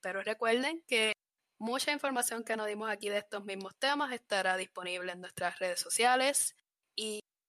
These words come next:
que siempre, siempre, siempre nos pueden contactar para hacernos ya preguntas. Si ya sabes finalmente cuál es ese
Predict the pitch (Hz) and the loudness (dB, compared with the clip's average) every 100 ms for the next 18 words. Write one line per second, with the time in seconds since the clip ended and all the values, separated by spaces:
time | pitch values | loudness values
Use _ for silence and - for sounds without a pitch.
0 | _ - 202 - 233 262 269 226 - 208 | _ -8 2 4 4 2 0 -2 -2 -4
1 | 202 - 226 240 247 220 190 - 180 180 | -4 -4 -4 -4 -4 -4 -10 -10 -10 -8
2 | 185 175 196 208 - 302 302 - - 196 | -8 -6 -6 -2 4 4 4 0 -2 -2
3 | 202 196 185 185 190 196 196 190 _ _ | 0 -2 -4 -8 0 2 2 0 _ _
4 | _ - 226 226 285 277 247 - 214 220 | _ -4 -2 0 0 2 2 2 0 2
5 | - 277 285 277 240 233 233 240 - 226 | 4 2 2 -2 0 2 0 -4 -2 -2
6 | 220 202 226 233 220 233 226 220 | 2 2 4 2 0 2 4 4